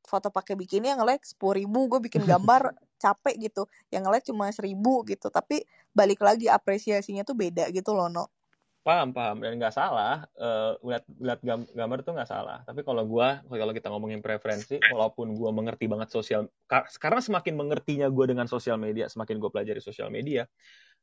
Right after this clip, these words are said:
Speaker 2: numbers doesn't matter again gitu loh. Udah nggak doesn't matter anymore. Udah, udah, eh, gua di prinsip, eh, gua selalu ajarkan ini juga ke kru gua, di tim gua juga, kalau kita kerja gitu, buat diri kita sendiri ya, beda kalau buat klien gitu.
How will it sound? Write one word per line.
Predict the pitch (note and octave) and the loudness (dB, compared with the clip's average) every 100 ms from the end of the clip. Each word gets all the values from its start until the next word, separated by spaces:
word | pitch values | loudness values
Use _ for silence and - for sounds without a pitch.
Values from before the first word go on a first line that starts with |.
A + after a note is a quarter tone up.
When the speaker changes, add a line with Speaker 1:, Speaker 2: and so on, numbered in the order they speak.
| _ _ | _ _
Speaker 2:
numbers | C#3 D#3+ G3 G#3 - | -4 -2 2 2 2
doesn't | D3 C3 | 0 0
matter | B2+ A#2+ A#2+ | 0 -2 -2
again | A#2+ A2+ G#2+ | -4 -6 -6
gitu | G#2 A2+ | -10 -2
loh. | B2+ | 2
Udah | B2+ B2+ | 2 4
nggak | B2+ - | 0 0
doesn't | B2 A#2+ B2 | 0 2 0
matter | A#2+ A#2+ | -2 -4
anymore. | A#2 A#2 A#2+ G#2 - - | -6 -4 -4 -6 -8 -4
Udah, | B2+ A#2+ A2 _ _ _ _ - | 2 2 0 _ _ _ _ 0
udah, | B2+ B2+ A#2+ - _ _ | 6 8 8 2 _ _
eh, | B2 A#2+ A#2+ | 0 2 2
gua | D#3+ | -2
di | E3+ | -2
prinsip, | - C3 - - _ _ - | 0 -2 -2 -10 _ _ -2
eh, | A#2 A2+ A2 G2+ - - | 2 4 2 2 -2 -2
gua | C3 | 0
selalu | D#3 C3+ A#2+ | 4 6 6
ajarkan | A#2 B2 A#2 | 2 0 -2
ini | A#2 | -2
juga | A2+ C3+ D3+ | 0 0 0
ke | A#2 A2 G#2+ G#2+ G#2+ | 0 0 2 0 0
kru | - B2 G#2+ | -2 -2 0
gua, | G#2+ B2+ | 2 2
di | B2+ | 0
tim | B2 A2+ | -2 -4
gua | G#2+ G#2 | -2 -2
juga, | G#2 G#2+ B2+ | -2 -4 -2
kalau | A2+ G#2 | -2 -4
kita | A2 | -6
kerja | - B2 A2+ | -8 -4 -4
gitu, | G#2+ C#3+ - _ - | -4 -8 -12 _ 4
buat | C3 B2+ | 4 6
diri | B2+ | 2
kita | B2 B2+ | 2 0
sendiri | C3 D3+ D#3 | 0 2 2
ya, | G#2+ | 2
beda | G#2+ C3+ | 2 0
kalau | C3 A2 | 2 0
buat | A2 | 2
klien | G#2 A2+ G#2 | 2 2 0
gitu. | G#2 | -8